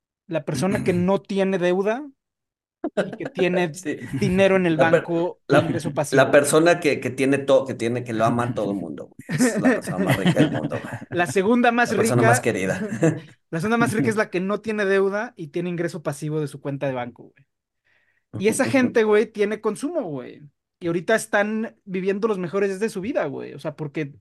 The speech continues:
Speaker 1: gas-, gastan dinero sin trabajar, güey.
Speaker 2: Sí, sí, sí, sí,
Speaker 1: O
Speaker 2: sí.
Speaker 1: sea, <laughs>
Speaker 3: Pero a ver, no, pero,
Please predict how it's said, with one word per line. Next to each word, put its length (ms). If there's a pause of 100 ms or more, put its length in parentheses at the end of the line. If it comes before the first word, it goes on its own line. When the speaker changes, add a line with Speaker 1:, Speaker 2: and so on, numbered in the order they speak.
(1120)
Speaker 1:
gas-, 300
gastan 340
dinero 240
sin 160
trabajar, 460
güey. 320 (2000)
Speaker 2:
Sí, 320
sí, 180
sí, 180
sí, 160
Speaker 1:
O 20
Speaker 2:
sí. 80
Speaker 1:
sea, 640
<laughs> 140
Speaker 3:
Pero 140
a 40
ver, 180
no, 140
pero, 360